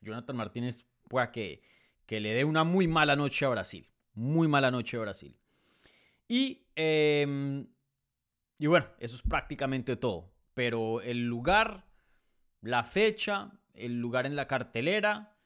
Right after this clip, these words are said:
eh, que regrese, todo eso me encanta. De pronto el oponente, y no es un mal oponente, va a ser una pelea emocionante, pero digo, me hubiera gustado verlo contra un veterano. Pero en fin, eh,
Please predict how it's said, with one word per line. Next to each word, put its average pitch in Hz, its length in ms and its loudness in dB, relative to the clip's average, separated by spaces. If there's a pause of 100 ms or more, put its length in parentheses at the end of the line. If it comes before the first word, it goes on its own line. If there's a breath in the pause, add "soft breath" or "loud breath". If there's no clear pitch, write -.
(520)
eh, 113 680 -2
que 139 120 0
regrese, 143 680 0
todo 185 460 0
eso 175 160 -2
me 170 80 -4
encanta. 131 480 -4
De 104 120 -14
pronto 139 260 -10
el 160 60 -2
oponente, 143 800 -4
y 135 100 -6
no 165 80 0
es 202 100 -2
un 262 60 -2
mal 277 140 2
oponente, 190 340 0
va 117 100 2
a 127 40 0
ser 151 120 -6
una 165 140 -2
pelea 131 160 -2
emocionante, 123 460 -6
pero 98 160 -8
digo, 107 240 -2 (400 loud breath)
me 107 60 -6
hubiera 127 120 6
gustado 135 320 4
verlo 127 220 2
contra 120 260 -8
un 107 80 -6
veterano. 95 400 -6 (960)
Pero 123 140 -2
en 120 60 -4
fin, 139 260 -2 (480 soft breath)
eh, 131 600 0